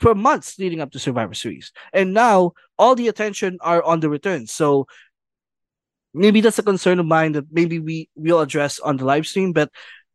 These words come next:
that's one, maybe one of the cons that I thought of,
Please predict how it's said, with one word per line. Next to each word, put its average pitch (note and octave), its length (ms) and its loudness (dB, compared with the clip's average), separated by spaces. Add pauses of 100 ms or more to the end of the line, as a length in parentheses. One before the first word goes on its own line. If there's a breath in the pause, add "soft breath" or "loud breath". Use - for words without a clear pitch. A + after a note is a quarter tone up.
(120)
that's F#3+ 420 -2
one, F3 640 -2
maybe F3+ 200 0
one F3 180 2
of E3 80 -2
the D3 400 0
cons D#3 540 0
that C3 120 -6 (200)
I C#3+ 380 -2 (100)
thought D3 200 2
of, B2+ 240 -2